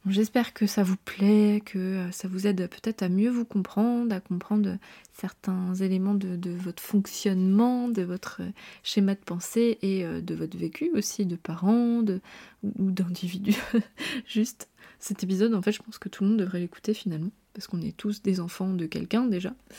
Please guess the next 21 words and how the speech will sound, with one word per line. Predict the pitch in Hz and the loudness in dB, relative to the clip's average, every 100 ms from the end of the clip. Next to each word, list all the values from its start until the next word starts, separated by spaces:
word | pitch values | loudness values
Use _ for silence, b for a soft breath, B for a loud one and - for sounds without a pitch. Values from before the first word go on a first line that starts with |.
| B B B _ | B B B _
euh, | 180 | -8
qu'il | - - | -8 -12
soit | - 175 | -10 -4
là | 180 220 | 0 0
ou | 196 | 0
plus | - 196 | 0 0
là. | 214 B B B B B - | 0 B B B B B -10
Donc, | 185 - | -8 -8
euh, | 185 | -8
c'est, | - 180 180 180 180 | -8 -10 -8 -10 -14
c'est | - 185 | -10 -6
important, | 175 - - 214 220 | -6 -8 -8 -2 0
euh, | 185 175 | 0 -2
de | 170 | -6
pouvoir, | 170 - 185 190 | -8 -8 -4 -4
euh, | 180 165 185 - - - _ _ _ _ _ - _ | -4 -6 -8 -12 -20 -20 _ _ _ _ _ -20 _
prendre | - 208 | 4 4
du | 196 | 4
recul | - 214 | 0 -6
sur | - 190 | -6 -2
quelle, | 226 226 | 4 4